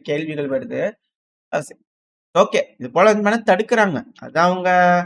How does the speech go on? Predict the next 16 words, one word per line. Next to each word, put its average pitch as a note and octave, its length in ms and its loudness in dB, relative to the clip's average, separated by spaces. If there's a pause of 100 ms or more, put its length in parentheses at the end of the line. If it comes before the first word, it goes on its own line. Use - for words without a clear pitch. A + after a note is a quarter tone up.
(380)
பிரச்சனை G#3 300 -2
பெருசாகக்கூடாது F#3+ 760 2
அப்படிங்கிறதுக்காக F3+ 560 -2
தடுக்கிறாங்க E3+ 480 -4
அப்படிங்கிறது D3+ 360 -4
போல D#3+ 120 -2
வச்சுக்கலாம். C#3+ 500 -6 (480)
ஆனா E3+ 160 4 (160)
இதே D#3 340 6 (260)
சவுதி E3+ 380 0
அரேபியா, A#2+ 460 0 (680)
இஸ்ரேல் F#3 520 2 (200)
தோஹாவை A#3 540 6
அட்டாக் G3+ 340 0
பண்றாங்க E3 340 -2
இல்லையா? C#3 240 0